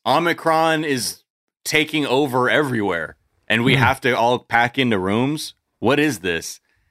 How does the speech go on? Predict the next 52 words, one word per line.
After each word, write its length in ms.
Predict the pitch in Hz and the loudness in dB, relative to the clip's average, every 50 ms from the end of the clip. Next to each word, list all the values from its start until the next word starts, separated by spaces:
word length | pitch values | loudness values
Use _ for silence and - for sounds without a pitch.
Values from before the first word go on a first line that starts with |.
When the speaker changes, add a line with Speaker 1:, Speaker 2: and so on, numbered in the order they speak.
| _ _ - | _ _ 0
Speaker 1:
And 280 | - 92 95 98 98 90 | 2 2 2 2 2 0
they 120 | 92 98 95 | 0 0 0
just 180 | 95 107 98 90 | -2 -4 -2 0
walked 280 | 95 98 101 - - | 0 0 0 0 0
out. 180 | 113 92 87 - | 0 0 0 -2
Again, 420 | 92 87 95 110 110 104 101 95 - - _ _ _ | -4 -2 0 0 0 0 -2 -6 -8 -14 _ _ _
like 180 | - 95 92 - | -4 -2 -2 -2
we're 80 | 104 90 | -2 -2
saying, 440 | - 117 104 92 85 80 78 78 - _ _ _ _ _ _ _ _ - | 0 0 0 0 0 -2 -6 -10 -14 _ _ _ _ _ _ _ _ -2
we're, 220 | 101 104 95 - _ _ _ _ _ _ _ _ | -2 -2 -2 -2 _ _ _ _ _ _ _ _
it's, 280 | 120 110 - - - - | -2 -2 -2 -6 -8 -4
we're, 280 | 110 107 113 113 104 113 - | -2 0 0 0 0 -2 -2
we're 180 | 117 113 120 117 | 0 0 2 2
hav-, 260 | 110 120 127 139 131 | 2 2 0 0 0
we're 120 | 120 123 | 0 2
at 180 | 139 127 160 - | 2 2 0 0
this 160 | 175 151 120 - | -2 -2 -2 -2
point 260 | - 123 139 143 127 | 0 0 0 2 2
now 240 | 113 107 101 95 95 | 2 2 2 2 2
where 300 | 92 95 95 95 92 90 | 2 2 2 2 2 2
they're 180 | 82 110 123 123 | 2 0 0 0
seeing 260 | - - 139 127 110 | -2 -2 -2 -2 0
activists 640 | - 90 101 120 - - 113 101 95 98 90 82 80 | 0 0 0 0 0 -2 -2 0 0 0 -2 -4 -4
be 160 | 98 101 98 | -2 -2 0
made 240 | 87 87 95 101 92 | 0 2 2 2 2
out 140 | 92 90 90 | 2 2 0
of 100 | 87 80 | -2 -2
people 300 | - 95 95 80 98 90 | -2 -4 -2 -2 -2 0
who 100 | 92 107 | 0 0
are 100 | 107 95 | 0 0
merely 340 | 85 85 92 104 110 110 107 | 0 0 0 2 2 0 0
just 180 | 95 92 76 - | -2 -4 -4 -2
being 120 | 104 98 | -2 0
like, 220 | 92 85 82 - - _ _ - | 0 -2 -2 -4 -8 _ _ -4
"I'm 160 | 80 127 220 | -2 -2 -2
not 180 | 415 415 226 | -2 -4 -4
doing 220 | - 104 101 95 90 | -2 -2 -4 -4 -4
this 160 | 90 87 82 | -6 -6 -6
shit." 340 | - - 87 95 139 - - _ _ _ _ _ _ _ _ _ | -6 -4 -2 -2 -4 -4 -8 _ _ _ _ _ _ _ _ _
Speaker 2:
Yeah. 220 | 127 117 104 95 - - _ _ _ _ _ _ _ _ _ _ _ - | -2 -2 -2 -2 -6 -12 _ _ _ _ _ _ _ _ _ _ _ -2
Speaker 1:
Like, 200 | 101 95 82 85 | -2 -2 0 0
y'all 160 | 123 - 320 339 | 0 0 0 -2
must 180 | 339 311 - | -4 -4 -4
be, 80 | 302 285 226 - | -6 -6 -4 -4
you 80 | - | -2
got 140 | 320 302 - | -2 0 -2
me 80 | 294 311 | -2 -4
fucked 320 | 311 - 302 285 - - | -2 -4 -4 -4 -4 -4
up 180 | 311 330 320 - | -4 -4 -4 -6
if 140 | 123 - - | -8 -8 -6
you 80 | 107 | -4
could, 160 | 98 101 95 | -4 -4 -6